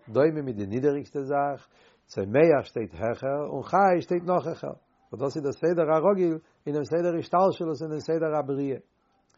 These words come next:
מה שאין כן אין בית המקדש, און דארט איז געווען, כולי עוונים.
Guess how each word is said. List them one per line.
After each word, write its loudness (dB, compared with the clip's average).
מה -8
שאין -6
כן -2
אין -4
בית -2
המקדש, -4
און -4
דארט 2
איז -10
געווען, -2
כולי -2
עוונים. -4